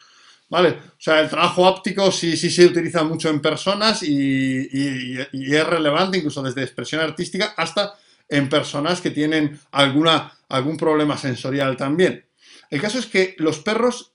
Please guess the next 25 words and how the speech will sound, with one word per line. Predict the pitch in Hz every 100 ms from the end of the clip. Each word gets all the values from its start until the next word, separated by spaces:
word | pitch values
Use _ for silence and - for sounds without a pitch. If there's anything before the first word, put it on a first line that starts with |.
| _
cambian | 214 220 220 214
completamente, | 190 156 160 190 190 190 208 190 - - _ _ -
¿sabes? | 165 196 -
Cuando | 165 151
les | 151 143
das | 196 196
entrenamiento | 180 165 147 160 165 147
áptico. | 135 - - - _ _ _ _ _ _ _
¿Sabes? | - 156
O | - -
sea, | - 170 175 -
y |
son | 165 185 208 202
perros | 226 233 226 -
reconocibles, | 160 170 160 160 151 147 196 143 104 - _ -
¿vale? | 147 190
O | 156 - _ -
sea, | 160
reconocibles | 160 160 165 151 202 151
porque | - 156 151 180 - -
la | 170 160
pulsión | 170 165 131 220 240
exploratoria | 226 - 202 190 185 214 226 226
aumenta | - 160 165 196 196 180
enormemente. | 151 147 139 127 117 110 -